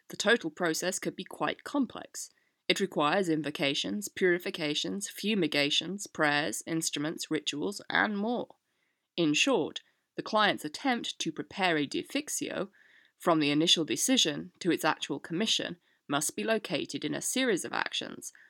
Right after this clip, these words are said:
a total flow of events, rather than a single isolated act. It is a serious mistake to focus attention solely on the innocuous piece of corroded lead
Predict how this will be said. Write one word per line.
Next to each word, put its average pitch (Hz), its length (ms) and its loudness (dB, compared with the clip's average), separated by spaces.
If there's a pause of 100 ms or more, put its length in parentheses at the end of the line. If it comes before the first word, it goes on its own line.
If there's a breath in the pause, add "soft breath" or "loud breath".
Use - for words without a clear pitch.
(200 soft breath)
a - 80 2
total 175 340 0
flow 226 320 4
of 143 180 0
events, - 540 -8 (220 soft breath)
rather 135 320 2
than 156 100 -6
a 160 80 -8
single 143 420 -2
isolated - 600 -6
act. - 480 0 (420)
It 160 160 0
is 151 140 4
a - 80 -6
serious 156 540 2
mistake - 500 0
to - 100 -12
focus - 420 0
attention 131 520 -4
solely 135 420 2
on 127 120 -4
the 127 100 -6
innocuous 143 500 -2
piece 175 300 0
of 131 100 -6
corroded 120 460 -6
lead 170 300 2